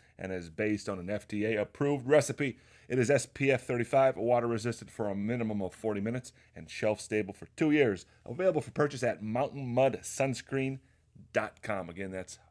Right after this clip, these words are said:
mountain mud sunscreen dot com. Lastly, we got our old friends at Baba G D I Y Edible Kits. Oh, our first sponsor.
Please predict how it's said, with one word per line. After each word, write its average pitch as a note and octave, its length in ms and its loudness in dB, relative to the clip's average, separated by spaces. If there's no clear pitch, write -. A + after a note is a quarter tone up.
mountain F#2+ 420 -12
mud G2 300 -4
sunscreen A2+ 760 -6
dot - 200 -4
com. G3 240 0
Lastly, E3 680 2
we E3 100 -4
got C#3 400 2
our - 240 -10
old A2+ 280 0
friends A2+ 340 -4
at G2 180 -8
Baba G#2 300 0
G A2 460 -2
D A#2 240 4
I G2+ 220 2
Y A2 440 0
Edible A2 320 0
Kits. - 360 -6
Oh, A#2+ 180 2
our G2 160 -2
first - 460 -4
sponsor. G2 600 -6